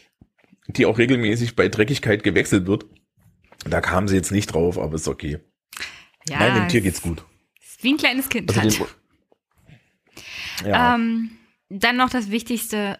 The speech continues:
Speaker 2: Hast du denn was zu trinken?
Speaker 1: <laughs> Das ist, das ist die Frage aus dem anderen Podcast. Äh,
Speaker 2: Ja,
Speaker 1: ja, ich
Speaker 2: genau.
Speaker 1: hab,
Speaker 2: Ich
Speaker 1: ich
Speaker 2: finde
Speaker 1: habe
Speaker 2: diese Frage immer so super. Und wie ihr über euren Tee redet oder eure Getränke. Und du hast meistens Wasser.
Speaker 1: Ähm, ich habe immer noch zuckerfreie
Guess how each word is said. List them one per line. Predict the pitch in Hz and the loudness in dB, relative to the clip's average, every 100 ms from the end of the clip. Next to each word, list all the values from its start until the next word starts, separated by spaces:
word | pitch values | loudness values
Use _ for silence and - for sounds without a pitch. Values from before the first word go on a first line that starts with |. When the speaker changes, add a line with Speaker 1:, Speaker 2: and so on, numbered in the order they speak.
| - | -10
Speaker 2:
Hast | 160 190 | -8 -6
du | |
denn | 208 190 | -4 -4
was | 175 175 | -6 -8
zu | 170 | -14
trinken? | - 156 170 202 _ _ _ _ _ _ - | -14 -16 -14 -18 _ _ _ _ _ _ -16
Speaker 1:
<laughs> | - 403 - 392 - - - - - - | -2 0 2 2 0 -18 -14 -14 -6 -2
Das | 139 - - | -2 -2 -6
ist, | - - | -2 2
das | 147 151 | 2 2
ist | 160 | 0
die | |
Frage | 139 - 156 | -2 2 2
aus | 160 | 2
dem | 135 | 0
anderen | 160 135 | 0 0
Podcast. | 120 117 113 104 | 0 -2 2 2
Äh, | - 127 | 4 4
Speaker 2:
Ja, | 233 | 4
Speaker 1:
ja, | |
ich | 294 | 4
Speaker 2:
genau. | - | 4
Speaker 1:
hab, | 294 | 2
Speaker 2:
Ich | 262 | 2
Speaker 1:
ich | |
Speaker 2:
finde | - 285 | 2 2
Speaker 1:
habe | 330 | 2
Speaker 2:
diese | 269 156 | 0 -2
Frage | 123 269 339 | 0 0 0
immer | 208 202 | -2 -2
so | 214 | -2
super. | 208 226 214 | -2 -2 -2
Und | 214 | -2
wie | 220 226 | -2 -2
ihr | 190 | -4
über | 208 185 | -4 -4
euren | 185 185 | -2 -4
Tee | 196 233 254 254 | -4 -2 0 0
redet | 214 208 202 202 | -2 -4 -4 -8
oder | 180 175 | -10 -10
eure | 165 175 | -8 -8
Getränke. | 180 - 202 220 220 | -10 -2 -2 0 -2
Und | 185 | -4
du | |
hast | 180 - | -6 -6
meistens | 156 165 | -6 -2
Wasser. | - 127 135 | 2 4 2
Speaker 1:
Ähm, | - - - - | 0 -6 -14 -6
ich | - 127 | -2 2
habe | 131 135 147 | 4 4 4
immer | 156 160 | 4 2
noch | 147 | 2
zuckerfreie | - 175 151 - 117 | 2 2 2 2 2